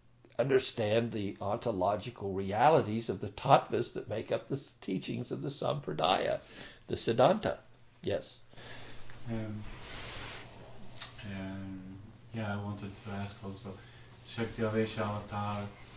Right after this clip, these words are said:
Speaker 2: uh, is, like, described via, like, Prabhupada, and there is, like, uh, in Gu-, Sri Guru and his grace, like, Srila Siddha Maharaj des-, described the Guru to have this inspired side,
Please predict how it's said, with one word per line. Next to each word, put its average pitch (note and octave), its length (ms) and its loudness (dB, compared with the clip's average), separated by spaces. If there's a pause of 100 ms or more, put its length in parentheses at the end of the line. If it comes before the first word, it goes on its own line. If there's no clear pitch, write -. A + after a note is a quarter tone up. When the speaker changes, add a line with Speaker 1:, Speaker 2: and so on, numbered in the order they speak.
(400)
Speaker 2:
uh, F#2+ 600 -8
is, - 380 -8
like, F#2+ 680 -6
described F#2+ 760 -8 (120)
via, G2 300 -4
like, F#2+ 240 -8
Prabhupada, F#2+ 760 -6
and F2+ 240 -12
there G2+ 160 -2
is, F#2+ 220 -4
like, F#2+ 240 -4 (720)
uh, G2+ 320 -2 (920)
in G2+ 360 0
Gu-, G2+ 80 -6
Sri G#2 200 -4
Guru G2+ 260 0
and G2 100 2
his F#2+ 120 0
grace, G2 460 -2
like, F#2+ 360 -2
Srila - 280 -12
Siddha F#2+ 260 -6
Maharaj F#2+ 220 -4
des-, - 440 -14
described F#2+ 480 -4
the F#2+ 80 -4
Guru G#2 480 2
to G2 140 -6
have G2 240 -4
this F#2+ 200 -8
inspired G#2 720 0
side, G2+ 520 -6